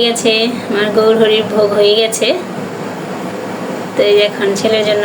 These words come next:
টিফিন সাজাবো, অন্ন জুড়াতে দিয়েছি ফ্যানের নিচে। তো এই যে সবাই ভোগ দর্শন করুন। এই যে বড়দি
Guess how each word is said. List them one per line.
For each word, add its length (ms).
টিফিন 320
সাজাবো, 440
অন্ন 200
জুড়াতে 440
দিয়েছি 360
ফ্যানের 360
নিচে। 240
তো 120
এই 80
যে 140
সবাই 200
ভোগ 120
দর্শন 320
করুন। 180
এই 100
যে 140
বড়দি 240